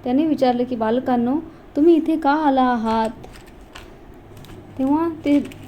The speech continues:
तेव्हा ते दोघेच म्हणाले की, "आम्हाला समस्या आहे. बाबांनी सांगितले की तुम्ही त्या समस्येचे निराकर सांगू शकता. कृपया आमच्या समस्येचे निराकरण करा." साधूने येत्या-, ती साधूने त्या दोघांनाही विचारले,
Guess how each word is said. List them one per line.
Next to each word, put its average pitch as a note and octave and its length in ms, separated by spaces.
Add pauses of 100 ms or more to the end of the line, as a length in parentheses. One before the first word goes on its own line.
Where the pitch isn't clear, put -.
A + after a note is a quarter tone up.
तेव्हा C#4 320
ते D#4+ 80
दोघेच C4 380 (200)
म्हणाले A#3+ 280
की, D4 140
"आम्हाला B3+ 360
समस्या C4 560
आहे. A#3+ 240
बाबांनी A#3+ 420
सांगितले A#3+ 480
की C4 140
तुम्ही C#4+ 260
त्या D4 160
समस्येचे C4+ 520
निराकर B3+ 460
सांगू C4+ 320 (160)
शकता. G3+ 380 (440)
कृपया D#4 340
आमच्या C4+ 220
समस्येचे C4+ 540
निराकरण C#4 640
करा." G#3+ 340 (1400)
साधूने C#4 400
येत्या-, D4+ 880
ती B3 80
साधूने C4 440
त्या E4 100
दोघांनाही C4 560
विचारले, A#3 500